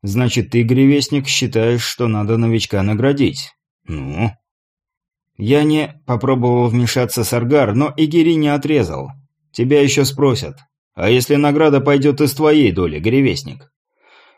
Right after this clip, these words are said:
«Ну...» Разбойник замялся. «Я же не один был,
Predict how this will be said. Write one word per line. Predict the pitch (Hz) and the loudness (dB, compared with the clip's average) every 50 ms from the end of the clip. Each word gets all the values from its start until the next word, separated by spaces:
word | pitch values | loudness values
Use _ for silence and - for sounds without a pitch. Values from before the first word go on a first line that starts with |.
| _ _ - | _ _ -12
«Ну...» | - 85 90 90 85 78 76 71 65 64 64 - - _ _ _ _ _ _ _ _ _ _ | -6 -4 -4 -4 -4 -4 -6 -8 -10 -12 -16 -18 -20 _ _ _ _ _ _ _ _ _ _
Разбойник | - 95 107 104 95 101 107 95 90 90 101 | -4 -2 -2 0 0 0 0 0 0 0 0
замялся. | 104 107 110 110 110 104 90 71 65 - - - 60 - - _ _ _ _ _ _ _ _ - | 0 0 2 2 0 0 -2 -4 -6 -10 -12 -12 -14 -18 -20 _ _ _ _ _ _ _ _ -10
«Я | 85 85 90 90 92 | -4 -2 -2 -2 -2
же | 85 98 | -2 -2
не | 95 90 | -4 -4
один | 85 80 82 95 113 120 110 | -4 -4 -2 0 0 2 2
был, | 107 82 64 64 | 0 -2 -4 -6